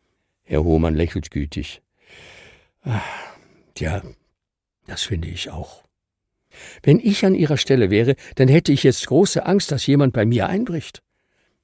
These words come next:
Herr Hohmann zieht interessiert die Augenbrauen hoch. „Wie kommst du denn darauf?“ „Na ja, Sie haben doch gesagt, jeder an dieser Schule könnte der Dieb gewesen sein.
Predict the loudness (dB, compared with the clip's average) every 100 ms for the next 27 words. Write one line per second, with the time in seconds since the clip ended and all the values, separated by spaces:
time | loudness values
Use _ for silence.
0 | _ _ -2 0 2 0 -2 -4 -6 -4
1 | -4 -4 -6 -4 -2 -2 -2 -2 -2 -2
2 | -4 -4 -4 -6 -10 _ _ _ _ _
3 | _ _ _ _ _ -8 -4 -4 -2 -2
4 | 0 0 -2 -8 -8 -8 -8 -18 -20 _
5 | _ _ _ -4 -4 -2 -2 -2 -4 -6
6 | _ -20 _ _ _ _ _ _ -10 -2
7 | 0 0 2 0 2 0 2 0 -2 2
8 | 2 4 2 2 0 -2 -4 -6 -2 0
9 | 0 0 0 0 -2 -4 -8 -4 -2 -2
10 | -4 -8 -10 -12